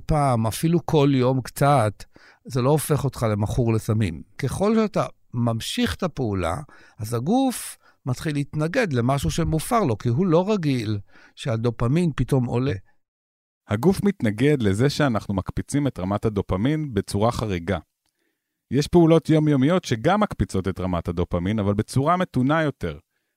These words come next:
Speaker 2: כשאני צמא ושותה מים, רמת הדופמין עולה בשלושים עד חמישים אחוז. באורגזמה היא יכולה להגיע גם עד מאתיים אחוז.
Speaker 1: רמות, אה, דופמין אחרי קנאביס זה בין מאה למאתיים אחוז.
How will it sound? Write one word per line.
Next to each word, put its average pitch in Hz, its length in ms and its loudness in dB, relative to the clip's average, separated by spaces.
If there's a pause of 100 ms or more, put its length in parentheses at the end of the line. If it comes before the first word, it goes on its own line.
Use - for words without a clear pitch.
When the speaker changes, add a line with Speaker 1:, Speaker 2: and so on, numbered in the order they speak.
(140)
Speaker 2:
כשאני 107 240 -2
צמא 120 320 -2
ושותה 120 360 -2
מים, 107 360 0 (360)
רמת 120 260 0
הדופמין 139 500 0
עולה 117 180 2
בשלושים 131 640 -2
עד 95 100 -2
חמישים 135 440 -2
אחוז. 85 380 -4 (340)
באורגזמה 127 640 0 (260)
היא 104 100 0
יכולה 127 280 2
להגיע 131 360 0
גם 110 160 0
עד 127 200 -2
מאתיים 107 520 -2
אחוז. - 360 -12 (300)
Speaker 1:
רמות, 143 560 0
אה, 117 380 0
דופמין 151 460 0
אחרי 117 220 -2
קנאביס 175 480 2
זה 123 100 0
בין 135 260 0
מאה 135 200 2
למאתיים 113 500 2
אחוז. - 420 -10